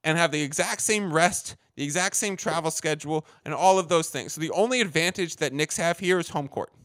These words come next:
Obviously, the Garden is going to be fucking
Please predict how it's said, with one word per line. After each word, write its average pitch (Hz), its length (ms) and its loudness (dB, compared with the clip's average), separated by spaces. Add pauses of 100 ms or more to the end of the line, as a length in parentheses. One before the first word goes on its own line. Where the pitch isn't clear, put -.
(1000)
Obviously, 170 640 2 (640)
the - 60 -4
Garden 156 580 0
is 151 120 -4
going 147 280 2
to 156 80 -6
be 139 100 -2
fucking - 680 -2